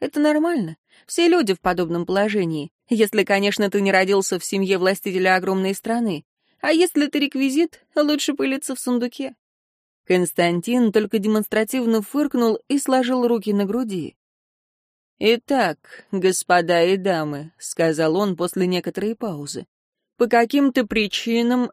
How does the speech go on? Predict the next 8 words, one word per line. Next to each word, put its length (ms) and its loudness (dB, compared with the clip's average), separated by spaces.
мы 220 4
все 300 -2
направляемся 880 0
на 140 0
границу 600 -2
Багры 480 2
и 40 0
Камайна. 720 -4